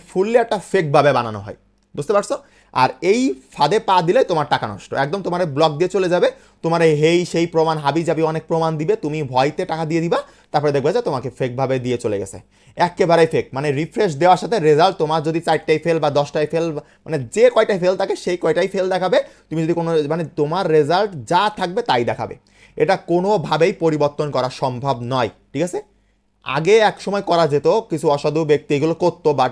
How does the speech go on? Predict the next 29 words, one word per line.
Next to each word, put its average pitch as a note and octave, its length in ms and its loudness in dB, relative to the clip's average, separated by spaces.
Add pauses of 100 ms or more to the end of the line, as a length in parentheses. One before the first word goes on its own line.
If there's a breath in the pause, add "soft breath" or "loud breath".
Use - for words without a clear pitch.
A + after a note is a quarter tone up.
(100)
বর্তমানে E3 640 0
এর F3+ 100 -6
সিকিউরিটি F3+ 520 -2
অনেক F#3+ 380 -4
হার্ড, D#3 280 2 (420 soft breath)
এই D#3 140 2
জন্য E3+ 200 -2
এগুলো E3 260 0
কোনোভাবেই E3+ 840 0
সম্ভব E3 420 -4
না। E3+ 180 -2 (360 soft breath)
যারা C#3+ 280 4
এগুলো F3+ 240 2
বলবে E3 360 4
তারাই D#3 400 2
ফেক। A#3 240 0 (800)
সুতরাং D#3 520 0
আমি C#3+ 300 -4
এই E3+ 260 0
ভিডিওটা F#3+ 380 0
সেই E3+ 240 -2
জন্যই G#3+ 260 2
করতেছি E3 460 0
যাতে D#3 220 0
তোমাদের D3+ 460 -2
টাকাগুলো C#3+ 640 0 (180)
জলে C#3 260 2
না A2+ 160 -4
যায় F#2+ 140 -6